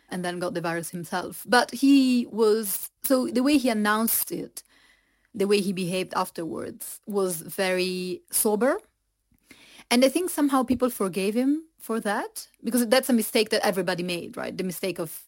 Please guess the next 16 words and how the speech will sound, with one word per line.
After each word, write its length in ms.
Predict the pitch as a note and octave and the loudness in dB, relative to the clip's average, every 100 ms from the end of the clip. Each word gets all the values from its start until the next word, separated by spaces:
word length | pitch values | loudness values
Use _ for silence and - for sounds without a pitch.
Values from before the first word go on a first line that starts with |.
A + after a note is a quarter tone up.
| _ | _
thinking 260 | A3 F#3+ F#3+ | -4 -4 -4
that 160 | F#3 | -4
this 180 | F#3+ - | -4 -4
was 120 | F3 | -6
an 60 | F3 | -6
overreaction. 800 | E3+ E3+ F3 - - - - - - _ _ - _ _ _ _ | -6 -6 -4 -6 -8 -14 -14 -14 -18 _ _ -20 _ _ _ _
And 400 | A3+ A3+ A3+ A3 - | 0 2 2 0 -2
he's, 320 | B3 D4 B3 - | 4 4 4 0
himself 540 | C#4 C#4 - A#3+ A#3+ - | 6 6 6 4 4 2
and 200 | B3 G#3 | 4 4
his 180 | F#3 | 0
party 480 | - E3+ E3+ E3 F3 | -6 -6 -6 -4 -6
have 340 | E3 G3 F#3+ - | -2 -2 -2 -4
been 240 | G3 F3+ | -4 -4
very 320 | E3 F#3+ F#3 | -2 0 0
quiet 720 | F3 - F3 E3+ F3 F#3+ - | -2 0 0 2 0 -4 -8